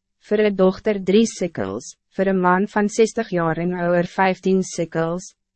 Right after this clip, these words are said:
en vir een vrou tien sikkels. En as iemand te arm is om hierdie geld te betaal, dan moet hij die persoon wat hij gewy het, na die priester toe bring,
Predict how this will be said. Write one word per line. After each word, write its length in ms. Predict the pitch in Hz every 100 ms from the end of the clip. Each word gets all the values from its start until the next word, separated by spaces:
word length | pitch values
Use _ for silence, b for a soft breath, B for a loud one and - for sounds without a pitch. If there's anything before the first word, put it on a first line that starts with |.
| -
en 140 | 202 202
vir 140 | 196
een 120 | 196 -
vrou 220 | 208 202 208
tien 200 | 220 214
sikkels. 600 | 208 175 165 180 190 196 - - _ _ _ _ _ _ -
En 120 | 233
as 100 | 226
iemand 320 | 247 262 269 262
te 120 | 277
arm 300 | 202 180 175
is 160 | 180 208
om 120 | 202
hierdie 240 | 202 226 254
geld 360 | - 185 185
te 100 | 202 196
betaal, 540 | 190 185 170 170 185 - _ _ -
dan 200 | 185 196
moet 140 | 214
hij 220 | 190 202
die 100 | 240
persoon 500 | 247 240 - 185 180
wat 160 | 190 190
hij 160 | 185
gewy 340 | 190 226 185 170 170
het, 280 | 160 - _ _
na 180 | 190 185
die 120 | 208
priester 520 | 226 220 - 247 233
toe 120 | - 185
bring, 380 | 175 170 160